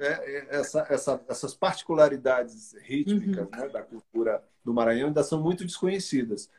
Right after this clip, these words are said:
Speaker 1: Talvez por causa da distância, do isolamento, a dificuldade até, até,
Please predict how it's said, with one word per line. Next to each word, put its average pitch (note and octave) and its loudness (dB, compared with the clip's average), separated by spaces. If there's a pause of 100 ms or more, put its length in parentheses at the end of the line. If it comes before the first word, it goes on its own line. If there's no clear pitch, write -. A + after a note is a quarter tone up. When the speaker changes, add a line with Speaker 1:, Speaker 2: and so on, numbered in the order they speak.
(400)
Speaker 1:
Talvez A#3+ 4
por - -18
causa F3 4
da D#3+ -2
distância, G3 0
do C#3 -8
isolamento, D3+ -2 (720)
a A2 -8
dificuldade B2+ 0
até, F3 4
até, F#3 2